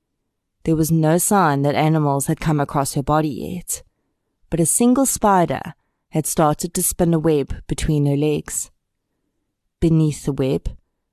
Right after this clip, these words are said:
lay four bullet cartridges. She hadn't been laying in that spot for very long.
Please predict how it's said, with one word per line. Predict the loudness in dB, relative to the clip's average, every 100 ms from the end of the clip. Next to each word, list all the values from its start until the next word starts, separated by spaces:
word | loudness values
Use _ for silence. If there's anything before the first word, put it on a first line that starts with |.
| _ -2
lay | 2 2 0
four | -2 0 2 0
bullet | 0 0 0 -4
cartridges. | -6 -6 -8 -8 -8 -6 -6 -8 _ _ _ _ _ _ _ _ _ _ _ _
She | -4 0 2
hadn't | 4 2 2
been | 2 2
laying | 2 2 2
in | 2
that | 2 0
spot | -4 -2 -2 -2
for | -4
very | -2 -2 0
long. | 0 0 -4